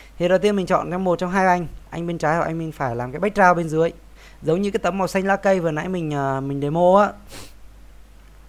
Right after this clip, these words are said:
Thì mình sẽ chọn cái anh, à, anh này đi à. Anh này sẽ là cái, cái lớp background,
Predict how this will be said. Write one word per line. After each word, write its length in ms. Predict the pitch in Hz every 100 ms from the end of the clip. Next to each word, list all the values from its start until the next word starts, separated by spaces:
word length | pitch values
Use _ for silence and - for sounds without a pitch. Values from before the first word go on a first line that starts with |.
| - - - - - - - -
Thì 80 |
mình 140 | 165 160
sẽ 140 | 185
chọn 300 | 190 180 160
cái 100 | 175
anh, 280 | 196 190 185
à, 420 | 180 175 170 165 139 - - - - - - - - - - -
anh 160 | 175 185
này 120 | 175
đi 100 | 185
à. 180 | 190 - - - -
Anh 140 | 156
này 120 | 160 147
sẽ 160 | 175
là 140 | 165 147
cái, 320 | 147 147 151
cái 120 | - 156
lớp 180 | 190
background, 440 | 190 202 175 170